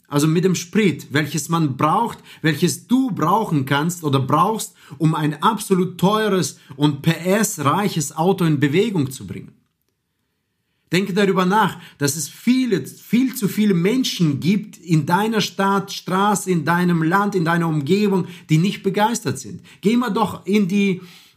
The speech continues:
Einkaufspassage jeder Stadt und du siehst, die, siehst da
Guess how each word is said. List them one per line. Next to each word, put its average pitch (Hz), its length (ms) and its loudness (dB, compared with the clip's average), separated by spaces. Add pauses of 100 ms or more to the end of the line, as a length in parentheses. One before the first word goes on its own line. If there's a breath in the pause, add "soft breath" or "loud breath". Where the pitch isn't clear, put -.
(200 loud breath)
Einkaufspassage 196 1120 0
jeder 196 340 2
Stadt 208 300 0
und 147 120 2
du 147 60 0
siehst, 180 380 -2
die, 160 200 2
siehst 175 360 0
da 196 260 2